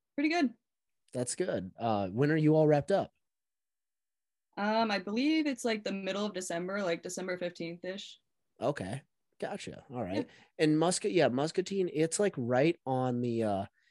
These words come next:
Speaker 2: it's right on the border of, like, is it, is it the border of Illinois, right?
Speaker 1: Yeah.
Speaker 2: Okay.
Speaker 1: Yeah.
Speaker 2: Okay. I'm glad I was trying to map out my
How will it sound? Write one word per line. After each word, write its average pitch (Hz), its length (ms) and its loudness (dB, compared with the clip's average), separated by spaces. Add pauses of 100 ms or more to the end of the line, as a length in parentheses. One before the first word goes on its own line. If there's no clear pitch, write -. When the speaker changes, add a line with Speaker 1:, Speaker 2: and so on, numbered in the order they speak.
(160)
Speaker 2:
it's - 100 -8
right 208 120 4
on 247 100 2
the 196 80 4
border 139 500 6
of, 117 160 2
like, 107 340 -2 (140)
is 139 160 -2
it, 135 160 2 (340)
is 143 180 -4
it 123 140 2 (260)
the 135 100 -4
border 156 280 6
of 156 100 4
Illinois, 147 640 2 (340)
right? 139 260 -2 (360)
Speaker 1:
Yeah. 180 240 -2 (480)
Speaker 2:
Okay. 113 360 2 (280)
Speaker 1:
Yeah. 107 40 -4
Speaker 2:
Okay. 87 280 -6 (240)
I'm 107 160 -4
glad 104 240 2
I 101 60 0
was 98 160 -6
trying 107 280 -4
to 104 60 -4
map 104 300 -4
out 98 180 -2
my 98 240 -6